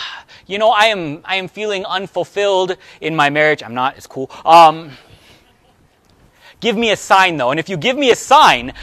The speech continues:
I, I will totally leave my family and I will go and have fun for myself." Oh, that's a sign right there. I just found the thing that told me that I should do the thing that I wanted to do all along.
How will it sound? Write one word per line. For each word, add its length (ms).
I, 160
I 160
will 140
totally 400
leave 380
my 200
family 420
and 100
I 80
will 100
go 200
and 100
have 140
fun 240
for 100
myself." 400
Oh, 220
that's 240
a 40
sign 380
right 180
there. 120
I 100
just 240
found 260
the 80
thing 200
that 200
told 240
me 100
that 160
I 40
should 180
do 140
the 100
thing 180
that 100
I 60
wanted 300
to 60
do 160
all 260
along. 400